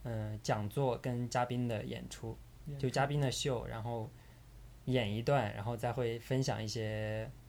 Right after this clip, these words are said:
Speaker 1: 但是不会说分享他们演的那些东西，
Speaker 2: 嗯。
Speaker 1: 会分享一些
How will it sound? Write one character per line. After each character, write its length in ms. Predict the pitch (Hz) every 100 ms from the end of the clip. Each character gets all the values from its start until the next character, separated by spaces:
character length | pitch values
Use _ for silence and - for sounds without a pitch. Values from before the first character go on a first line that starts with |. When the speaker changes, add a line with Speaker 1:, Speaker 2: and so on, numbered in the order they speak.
| - - - -
Speaker 1:
但 120 | 151
是 60 |
不 120 | 139 131
会 140 | 151
说 220 | 143 131
分 180 | 131 143
享 160 | 135 104
他 100 | 120
们 160 | 117
演 160 | 110 -
的 60 |
那 100 | 113
些 140 | 113 104
东 200 | 110 107
西， 140 | -
Speaker 2:
嗯。 60 | 131 -
Speaker 1:
会 260 | 156 147 143 -
分 140 | 123
享 180 | 123 110
一 40 |
些 300 | 113 110 113